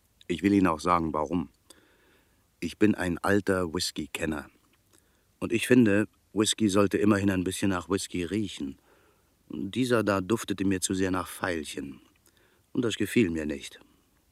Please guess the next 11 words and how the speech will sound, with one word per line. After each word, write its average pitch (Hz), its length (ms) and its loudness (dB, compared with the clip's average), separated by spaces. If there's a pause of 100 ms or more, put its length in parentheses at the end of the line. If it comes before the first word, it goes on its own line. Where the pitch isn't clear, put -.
(220)
Ich - 160 -2
schüttete - 340 2
das - 240 -2
Zeug 95 300 0
sorgfältig - 680 -4
aus, 92 320 0
und 87 140 -6
zwar 90 340 -4
unter 90 220 -2
die 85 200 -8
Wolldecke. 80 580 -6